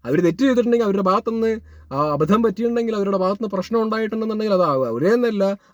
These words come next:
ആരെയാണെങ്കിലും, ശ്രീനിവാസിയാണെന്നുണ്ടെങ്കിലും, ആ, എന്താ പറയാ, മാതൃകാപരമായിട്ട് നടപടി ഉണ്ടാവണം എന്ന് തന്നെയാണ് പറയണത്. പക്ഷെ ഞാൻ ഇവിടെ ഇപ്പുറത്ത് ഈ ഒരു പാർട്ടും കൂടിയും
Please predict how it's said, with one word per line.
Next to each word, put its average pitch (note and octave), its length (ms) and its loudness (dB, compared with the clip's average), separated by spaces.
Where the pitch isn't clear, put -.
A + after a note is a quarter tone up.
ആരെയാണെങ്കിലും, A3 580 4
ശ്രീനിവാസിയാണെന്നുണ്ടെങ്കിലും, G#3+ 1120 -2
ആ, C3+ 400 -10
എന്താ A#2 180 -4
പറയാ, A#2 280 2
മാതൃകാപരമായിട്ട് A3 800 2
നടപടി G#3 280 2
ഉണ്ടാവണം A3 540 2
എന്ന് B3 140 -4
തന്നെയാണ് C4 220 -4
പറയണത്. B3+ 360 0
പക്ഷെ C3 140 -6
ഞാൻ C#3 260 0
ഇവിടെ A3+ 200 0
ഇപ്പുറത്ത് A3+ 320 -4
ഈ G#3 100 0
ഒരു A#3+ 100 0
പാർട്ടും G3 400 -2
കൂടിയും C4 220 -2